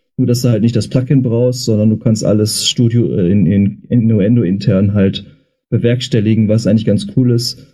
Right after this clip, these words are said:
Und da gibt's natürlich Diskussionen, wie es halt klingt. Oh, es klingt halt noch ein bisschen blöd, weil sie das ja auch auf einer Drumspur gemacht haben, gemacht haben, wenn man das Video gesehen hat. Da ist es ein bisschen schlecht, aber ich glaub, dafür ist es auch gar nicht wirklich gedacht gewesen,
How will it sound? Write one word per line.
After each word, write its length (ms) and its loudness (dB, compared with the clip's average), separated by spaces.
Und 180 0
da 100 2
gibt's 240 -4
natürlich 320 2
Diskussionen, 840 0
wie 60 0
es 120 -2
halt 180 2
klingt. 340 0
Oh, 280 0
es 160 -4
klingt 180 0
halt 220 0
noch 180 0
ein 80 -16
bisschen 520 0
blöd, 320 0
weil 120 0
sie 100 -4
das 140 0
ja 80 2
auch 100 2
auf 160 -2
einer 80 2
Drumspur 560 0
gemacht 380 0
haben, 440 2
gemacht 360 0
haben, 160 2
wenn 80 2
man 100 2
das 240 -4
Video 260 0
gesehen 360 0
hat. 260 -2
Da 140 0
ist 80 0
es 180 0
ein 40 0
bisschen 240 0
schlecht, 340 -2
aber 180 0
ich 140 -2
glaub, 180 0
dafür 280 0
ist 80 -2
es 100 0
auch 140 0
gar 120 0
nicht 280 0
wirklich 260 -4
gedacht 340 -2
gewesen, 600 0